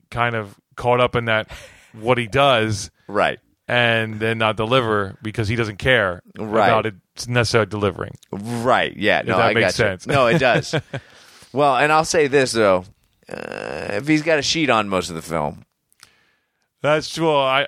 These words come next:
Speaker 1: I'd be interested to see if it was actually him under the sheet.
Speaker 2: Right,
Speaker 1: It
Speaker 2: right.
Speaker 1: almost, it almost looks not C G I-y, but I don't know. It doesn't look like it's a real person over there, or,
Speaker 2: Mm,
Speaker 1: or it's
Speaker 2: interesting.
Speaker 1: not him. It's like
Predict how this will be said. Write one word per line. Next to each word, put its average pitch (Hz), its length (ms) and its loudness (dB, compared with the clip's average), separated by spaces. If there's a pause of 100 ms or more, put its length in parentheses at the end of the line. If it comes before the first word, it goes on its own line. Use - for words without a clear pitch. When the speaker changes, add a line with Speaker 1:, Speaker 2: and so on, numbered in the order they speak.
Speaker 1:
I'd 120 340 -4
be 127 100 0
interested 107 220 -2
to 98 60 -6
see 113 120 -6
if 98 80 -8
it - 20 -6
was 92 120 -6
actually 98 240 -4
him 104 200 -4
under 95 180 -6
the 87 80 -8
sheet. 101 240 -4
Speaker 2:
Right, 123 680 2
Speaker 1:
It 95 40 2
Speaker 2:
right. 107 220 2
Speaker 1:
almost, - 280 0
it 151 120 -4
almost 208 400 0
looks 135 320 -4 (440)
not 170 220 -12
C 170 240 -10
G 131 220 -8
I-y, 123 440 0
but 98 220 -2 (1500)
I 123 120 -6
don't 131 100 -4
know. 110 200 4
It 110 100 0
doesn't 127 300 -4
look 123 180 -2
like 113 100 0
it's 107 140 -6
a 101 40 -6
real 104 280 0
person 107 500 0
over 82 180 -10
there, - 200 -12
or, 104 140 -2 (100)
Speaker 2:
Mm, 98 220 -10 (100)
Speaker 1:
or 131 140 2
it's 127 220 2
Speaker 2:
interesting. 135 80 2
Speaker 1:
not 127 140 2
him. 117 420 -6
It's 107 160 -8
like 110 280 -8